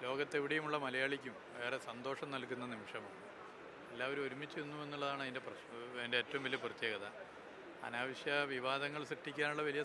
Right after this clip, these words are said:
ശ്രമം നടന്നു. ഏഹ്, ജനാധിപത്യത്തെ അട്ടിമറിക്കാനും, ഏഹ്, ലജ്ജിപ്പിക്കുന്ന ചില സംഭവങ്ങൾ നടന്നു. നമ്മളിപ്പോൾ ഒരു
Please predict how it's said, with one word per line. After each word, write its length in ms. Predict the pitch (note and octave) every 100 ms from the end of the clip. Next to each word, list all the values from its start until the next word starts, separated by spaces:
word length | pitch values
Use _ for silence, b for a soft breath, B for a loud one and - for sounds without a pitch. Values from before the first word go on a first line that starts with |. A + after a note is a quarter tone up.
| D3
ശ്രമം 280 | C3+ C#3+ - C3
നടന്നു. 300 | B2 A2 A2 - - - - - - - - - D#3
ഏഹ്, 340 | D3 D3+ D#3+ D#3+ D3
ജനാധിപത്യത്തെ 720 | C#3+ D3+ D#3+ E3 D#3 E3 E3+
അട്ടിമറിക്കാനും, 640 | D3+ D#3+ D3+ C#3+ C#3 C3 - - E3 B2+
ഏഹ്, 440 | A#2+ A#2+ A#2 A2+ A#2 - - - - - C3+ C3+
ലജ്ജിപ്പിക്കുന്ന 760 | C#3+ C3+ C#3+ F3+ F#3+ - F#3+ F#3
ചില 120 | F3
സംഭവങ്ങൾ 480 | E3+ D#3+ D3+ D3+ D3 C3+ B2+
നടന്നു. 220 | G#2+ G#2+ G#2+
നമ്മളിപ്പോൾ 340 | A#2 B2+ -
ഒരു 60 | C#3+